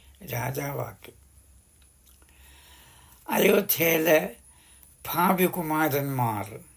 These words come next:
വാൽമീകി മഹർഷി ലവകുശന്മാരെ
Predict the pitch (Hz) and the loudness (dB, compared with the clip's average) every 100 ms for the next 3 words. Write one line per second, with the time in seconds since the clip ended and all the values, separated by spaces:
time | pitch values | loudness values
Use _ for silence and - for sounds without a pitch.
0 | _ - - - _ _ _ - - - | _ -20 -20 -20 _ _ _ -20 -20 -20
1 | _ - - 143 127 175 151 135 147 147 | _ -14 -2 -2 -2 -4 -2 -2 -4 -4
2 | 135 123 147 147 135 139 156 147 - 151 | -4 -4 -2 -2 -2 -6 -6 -6 -4 -4
3 | 143 151 147 147 | -2 -2 0 0